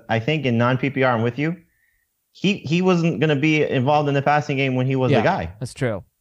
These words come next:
Speaker 1: And so now you're getting to this format where Taylor's better than him, in my opinion. I mean, you know, we'll see what the Colts do.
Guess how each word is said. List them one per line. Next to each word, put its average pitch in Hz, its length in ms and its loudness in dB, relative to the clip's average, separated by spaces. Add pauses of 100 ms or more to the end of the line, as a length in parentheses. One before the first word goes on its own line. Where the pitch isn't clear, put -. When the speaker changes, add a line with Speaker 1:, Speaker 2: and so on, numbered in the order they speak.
(240)
Speaker 1:
And 127 180 -4
so 127 360 0
now 127 180 0
you're 156 160 0
getting 143 300 0
to 127 120 -4
this 151 220 -2
format 113 480 0
where 107 380 -2 (260)
Taylor's 139 320 2
better 131 340 0
than 104 140 0
him, 104 80 -2
in 98 60 -2
my 104 140 0
opinion. 95 360 -4
I - 20 -12
mean, 95 240 -4
you 95 120 -4
know, 92 60 -2
we'll 95 100 -2
see 98 120 -2
what 87 80 -2
the - 60 -8
Colts 110 220 -2
do. 90 120 -4